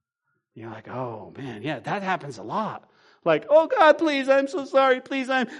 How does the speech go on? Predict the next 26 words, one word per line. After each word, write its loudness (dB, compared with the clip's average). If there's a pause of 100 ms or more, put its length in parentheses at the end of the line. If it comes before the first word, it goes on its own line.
(120)
Lord, 0
please -8
forgive -2
me." 0
And 2
then 2
you -2
go, -8
"Okay, -14 (960)
everything's -12
good, -2 (160)
everything's -12
good." -6
And -10
then -6
you -8
find -6
yourself -6
doing -6
the -6
moonwalk -2
back -4
to -12
where -6
you -6
were, -6